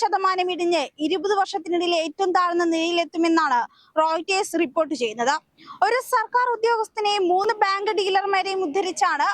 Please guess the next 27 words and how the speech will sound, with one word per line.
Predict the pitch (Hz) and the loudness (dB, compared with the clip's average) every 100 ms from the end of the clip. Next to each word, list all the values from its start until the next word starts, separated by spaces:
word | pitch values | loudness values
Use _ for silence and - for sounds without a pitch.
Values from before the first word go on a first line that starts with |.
| - | 0
റോയിട്ടേഴ്സ് | 311 330 330 381 381 330 | 0 0 -4 -8 -6 -10
ഇത് | 330 | -2
സംബന്ധിച്ച് | 392 359 330 311 381 302 | -2 0 -2 -2 0 0
വാർത്ത | 294 302 349 277 | -2 -2 -2 -2
റിപ്പോർട്ട് | 311 311 302 330 | -2 -2 -2 -6
ചെയ്തിരിക്കുന്നത്. | 294 285 285 285 277 370 - _ - - 302 | -4 -4 -2 0 2 0 -2 _ -20 -2 0
അമിതമായ | 320 339 370 359 359 349 | 0 0 2 0 0 -2
വില | 339 370 | -2 0
കാരണം | 359 339 311 - - | 0 0 -6 -6 -4
സ്വർണത്തിന് | 339 330 349 370 392 349 | -2 0 -4 -4 -4 -4
ഡിമാൻഡിൽ | 359 330 339 339 427 - _ _ _ _ 330 | -2 0 -2 -4 -8 -10 _ _ _ _ -2
ഇടിവ് | 370 453 523 | 0 0 0
സംഭവിക്കുമെന്നാണ് | 440 403 392 339 392 370 302 269 254 | 0 0 -2 -2 -2 0 0 -2 -6
റിപ്പോർട്ട്. | - 277 339 339 - _ _ - | -2 0 0 -2 -6 _ _ -2
സ്വർണ്ണ | 427 392 453 523 | 0 2 2 2
ഇറക്കുമതി | 523 480 453 440 | 0 -2 -2 -2
കുറയുന്നത് | 440 427 403 392 403 | -2 -2 -4 -4 -2
ഇന്ത്യയുടെ | 381 370 370 349 | -2 -2 -2 0
വ്യാപാര | 349 330 359 403 370 | 0 2 0 0 -2
കമ്മി | 370 339 | -4 -2
കുറയ്ക്കുന്നതിനും | 370 359 359 359 370 285 214 _ _ | -2 -2 -2 0 0 -2 -4 _ _
ഡോളറിനെതിരെ | 302 311 330 339 359 302 392 - 302 | 0 2 0 0 -2 0 -2 0 -4
റെക്കോർഡ് | 311 403 392 427 | 0 0 0 0
താഴ്ന്ന | 392 370 403 | 0 0 -2
നിലയിലേക്ക് | 392 381 370 381 359 - 262 | -2 0 0 -2 -2 -4 0
വ്യാപാരം | 330 320 330 359 392 | 0 0 0 0 2
നടത്തുന്ന | 392 359 349 | -2 -4 -4